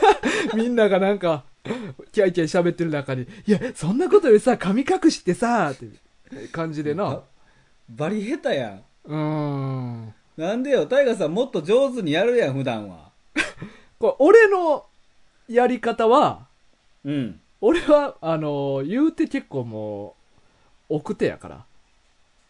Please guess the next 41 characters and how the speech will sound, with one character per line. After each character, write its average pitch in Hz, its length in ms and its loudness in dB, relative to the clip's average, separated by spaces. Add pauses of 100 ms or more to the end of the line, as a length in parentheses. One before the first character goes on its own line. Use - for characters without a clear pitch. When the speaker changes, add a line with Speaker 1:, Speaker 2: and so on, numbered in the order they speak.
(120)
Speaker 1:
ら。 104 100 -16
Speaker 2:
あ、 98 40 -16
そ 135 140 -12
う 104 40 -10
や 82 60 -16
ね。 165 220 -12 (260)
Speaker 1:
最 208 360 0
初 277 160 -4
は 262 240 2
俺 247 180 4
は 247 140 4
出 147 180 -2
せ 254 140 0
へ 202 100 -2
ん 127 60 -6
タ 110 140 -10
イ 95 40 -10
プ - 100 -18
や 82 80 -14
か 80 100 -20
ら 82 80 -18
な、 85 120 -20
そ 117 200 -10
う 113 60 -10
い - 40 -12
う 87 60 -14
の。 78 100 -20 (880)
Speaker 2:
ま 113 140 -12
あ、 101 60 -12
確 135 240 -10
か 110 60 -14
に 92 60 -14
確 101 180 -16
か 139 60 -10
に。 135 60 -4
Speaker 1:
う - 20 -4
ん。 117 320 -10
も 165 120 -6
う - 20 -6
探 202 420 -4
り 160 340 -2